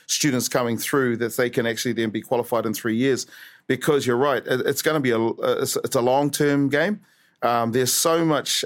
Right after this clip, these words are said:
uh, opportunities. There's so many jobs. Um, they're asking for them even while our students are still studying. They're going, "Look, we want more, we want more." So we have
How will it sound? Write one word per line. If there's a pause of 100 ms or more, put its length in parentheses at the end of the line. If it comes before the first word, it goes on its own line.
uh,
opportunities.
There's
so
many
jobs. (440)
Um,
they're
asking
for
them
even
while
our
students
are
still
studying.
They're
going,
"Look,
we
want
more,
we
want
more."
So
we
have